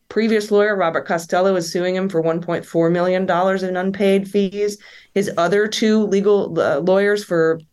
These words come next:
Fulton County have dropped him, saying they owe him millions of dollars. They haven't sued yet, but I'm waiting for that any day.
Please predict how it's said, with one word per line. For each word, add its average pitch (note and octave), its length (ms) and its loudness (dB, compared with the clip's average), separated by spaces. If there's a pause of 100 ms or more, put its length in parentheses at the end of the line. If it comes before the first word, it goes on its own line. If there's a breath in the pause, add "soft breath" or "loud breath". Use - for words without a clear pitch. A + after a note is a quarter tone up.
(160)
Fulton E3+ 240 -4
County F#3 340 0
have D#3 160 -4
dropped E3 380 -2
him, G3+ 180 0
saying E3 260 -2
they D#3 120 -2
owe D#3 160 -2
him E3 220 -2
millions F#3 320 -2
of F3+ 80 -6
dollars. F#3 300 0
They E3 80 -2
haven't D3+ 240 -6
sued E3+ 260 0
yet, G3 200 0
but D#3+ 100 0
I'm D3+ 140 -4
waiting D#3+ 260 0
for E3 100 -2
that D#3+ 180 0
any D#3 220 -2
day. F3+ 380 -2